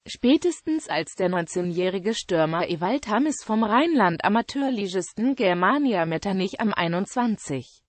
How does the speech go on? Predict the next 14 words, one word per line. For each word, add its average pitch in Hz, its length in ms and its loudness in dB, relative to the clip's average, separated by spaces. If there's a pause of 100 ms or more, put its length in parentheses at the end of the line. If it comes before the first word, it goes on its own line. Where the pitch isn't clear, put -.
(300)
Mai 208 240 2
neunzehnhundertsiebzig 185 1200 -2
von 170 220 -4
D-F-B-Trainer 170 920 0
Jupp 165 260 -4
Derwall 175 400 0
in 240 180 -2
die 254 120 0
deutsche 180 420 -2
Fußballnationalmannschaft 202 1600 -2
der 190 100 0
Amateure 254 640 -2
berufen 214 500 -2
wurde, 139 380 -2